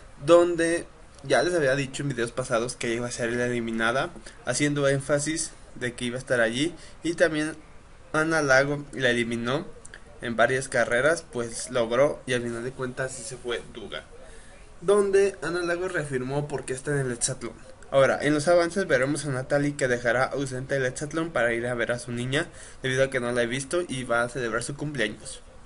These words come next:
Vimos un encontronazo entre Coque Guerrero, Aristeo Casares, si mal no recuerdo, y Pato Araujo, debido a que se cae o se trompieza,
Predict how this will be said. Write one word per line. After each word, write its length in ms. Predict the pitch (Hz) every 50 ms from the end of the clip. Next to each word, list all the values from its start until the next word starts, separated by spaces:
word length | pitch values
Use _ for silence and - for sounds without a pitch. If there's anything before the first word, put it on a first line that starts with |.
| - - - - - - - - - - - - - - -
Vimos 240 | 170 190 220 247 240
un 120 | 240 233 226
encontronazo 840 | 233 214 175 127 123 123 113 117 117 117 120 127 - 165 175 175 - - - - - - - - - - - - - - - - - - - -
entre 680 | 180 180 180 185 190 190 - - 180 180 185 190 190 190 - - - - - - - -
Coque 300 | - 165 147 151 185 180
Guerrero, 440 | 175 165 131 123 123 127 131 139 139
Aristeo 380 | 147 143 135 - - - 120 -
Casares, 540 | - 147 143 - 131 120 120 131 151 160 -
si 100 | 147 123
mal 160 | 117 117 123
no 180 | 127 127 127 120
recuerdo, 580 | 117 123 - - 127 127 127 131 131 139 147
y 220 | 160 - - - 123
Pato 360 | 120 - 123 123 - - 135
Araujo, 380 | 127 120 117 120 123 156 175 170
debido 320 | 156 127 117 120 127 135
a 100 | 143 139
que 400 | - 139 131 127 123 123 117 110 - - - - -
se 200 | - - 127 117
cae 340 | - - 123 117 117 131 160
o 60 | 190
se 120 | - - 127
trompieza, 840 | - - - 123 113 110 - 127 131 139 143 147 180 185 196 -